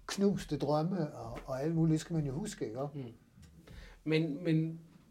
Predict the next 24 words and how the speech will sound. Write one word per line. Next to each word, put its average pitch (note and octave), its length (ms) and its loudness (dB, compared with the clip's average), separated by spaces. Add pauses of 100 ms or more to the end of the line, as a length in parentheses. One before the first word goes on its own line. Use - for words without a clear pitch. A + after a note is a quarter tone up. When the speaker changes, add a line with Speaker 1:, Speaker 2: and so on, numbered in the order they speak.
(420)
Speaker 2:
man D3+ 160 0
kan B2 80 -2
jo D3+ 180 6
også F3+ 140 6
sige, F#3+ 300 2
i E3 60 -2
forbindelse D3+ 380 0
med D3+ 80 4
det, C#3 260 6
Jesper, C#3 220 0
der, D3 180 2 (140)
der, D#3 400 0
øh, A2 300 -4 (640)
der D3 80 0
vil E3 80 0
jeg E3 60 6
jo C3+ 160 6
også D#3+ 200 0
sige, D#3+ 380 -2
at A2+ 200 -8 (3500)
da D#3+ 160 12
jeg D#3+ 200 12
var F#3+ 100 12
ung, C3+ 420 8